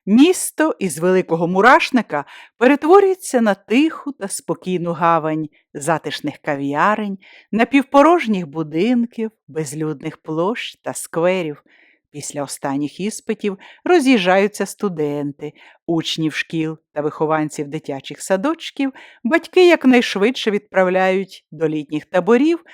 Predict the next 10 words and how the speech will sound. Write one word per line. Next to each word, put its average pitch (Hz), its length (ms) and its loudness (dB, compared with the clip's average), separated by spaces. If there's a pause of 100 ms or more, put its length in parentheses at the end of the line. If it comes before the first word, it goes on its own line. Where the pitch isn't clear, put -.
(240)
або 156 520 -2
до 170 160 -6
своїх 165 560 -6
батьків-родичів 165 1200 -4
у 147 120 -14
село. 143 500 -6 (520)
Заможні 311 680 8
пани 220 400 4
та 247 140 0
пані 208 640 2